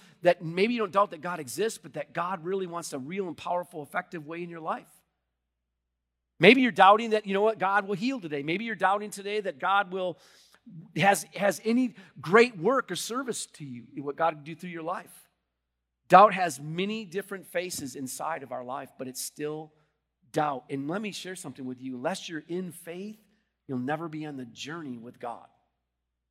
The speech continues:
God will love you. He will have mercy for you. He will care for you. But you will not be able to walk together. And Amos three three says this, "Unless two walk together," you know, when two walk together, they can't find it. You'll never find that walk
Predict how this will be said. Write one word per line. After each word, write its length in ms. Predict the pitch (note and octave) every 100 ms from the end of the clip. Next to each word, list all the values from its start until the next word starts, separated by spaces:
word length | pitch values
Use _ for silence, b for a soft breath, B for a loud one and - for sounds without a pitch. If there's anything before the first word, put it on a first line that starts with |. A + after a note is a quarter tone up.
| _ _ _ _ _ _ _ -
God 240 | C#3 F3 F3
will 140 | C#3+
love 260 | C#3+ F3+ E3
you. 300 | G#3+ A#3+ B3 _ _ _ _ _ _ _ _ _
He 100 | G#3+
will 80 | F3
have 100 | B2+
mercy 360 | C#3+ G3+ A3
for 120 | G3+ G#3
you. 380 | G3 A3 C4+ A3
He 120 | F#3+
will 120 | C#3+
care 280 | B2+ F#3 F#3+
for 160 | F#3+ G#3
you. 380 | F3+ G#3 A#3 A#3+ b b b _ -
But 240 | C#3 E3+
you 160 | E3 G#3
will 120 | F3
not 220 | F#3 G3
be 60 | G3
able 140 | F3
to 60 | E3
walk 260 | F#3 F3+
together. 340 | F3 D#3 F#3 D3
And 100 | G3
Amos 280 | G3+ G#3+
three 220 | - A3 G#3
three 180 | G#3+
says 240 | A3 G#3+ D#3
this, 220 | F#3+ -
"Unless 260 | F3 F3+ - b -
two 180 | - B3+
walk 460 | E3+ F#3+ A3+ -
together," 520 | A#3+ G3 A3+ A#3+ C4 G#3+ _ _ _ _ _ _ _ _ _ _
you 80 | D3+
know, 100 | F3+
when 120 | G3+
two 160 | - A3+
walk 380 | C#3+ F3 G#3+ -
together, 440 | G#3+ G#3 A3 F#3+ -
they 80 | D#3
can't 240 | G#3+ G3+
find 240 | G3+ G3+ F#3+
it. 180 | E3 F3 _
You'll 160 | C#3 D#3
never 240 | G3 G#3+
find 280 | - G3+ F#3+
that 100 | E3+
walk 380 | D3+ F#3+ G#3+